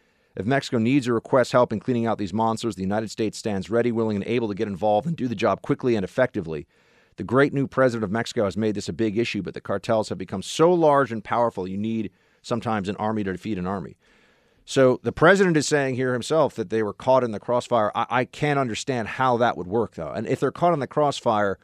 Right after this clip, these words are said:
why would children running away from the convoy be specifically executed? They, they couldn't be concerned about these kids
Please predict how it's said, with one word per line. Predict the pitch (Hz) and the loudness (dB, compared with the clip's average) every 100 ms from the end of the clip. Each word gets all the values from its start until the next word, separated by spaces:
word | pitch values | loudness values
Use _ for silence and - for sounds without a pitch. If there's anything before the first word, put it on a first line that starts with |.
| _ _ _ _ _ _ _ - | _ _ _ _ _ _ _ 0
why | 120 143 | 4 6
would | 143 117 | 4 0
children | 151 143 120 | 0 0 0
running | 120 123 | 0 0
away | 110 113 120 | 2 2 2
from | - 104 | 0 -6
the | |
convoy | - 107 110 101 101 92 | -4 -4 -2 0 0 0
be | 107 | -4
specifically | - 101 127 113 101 95 | -8 -6 -4 -4 -4 -2
executed? | 98 - - - - _ _ _ _ _ _ _ _ _ _ _ _ - | -4 -6 -14 -18 -18 _ _ _ _ _ _ _ _ _ _ _ _ -8
They, | 107 | -6
they | 90 101 | -4 -2
couldn't | 151 117 - - | -2 -2 -6 -4
be | 120 | -2
concerned | - 101 - 123 123 107 | -2 -6 -2 -2 0 0
about | 98 95 82 | 0 0 -2
these | 92 85 - _ _ _ _ _ _ _ | -6 -10 -14 _ _ _ _ _ _ _
kids | - 160 151 95 - - | 0 4 4 2 -8 -10